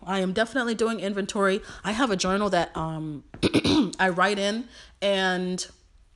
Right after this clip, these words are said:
like, I write in,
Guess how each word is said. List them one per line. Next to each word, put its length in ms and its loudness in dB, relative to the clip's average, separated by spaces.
like, 240 2
I 220 6
write 360 0
in, 400 0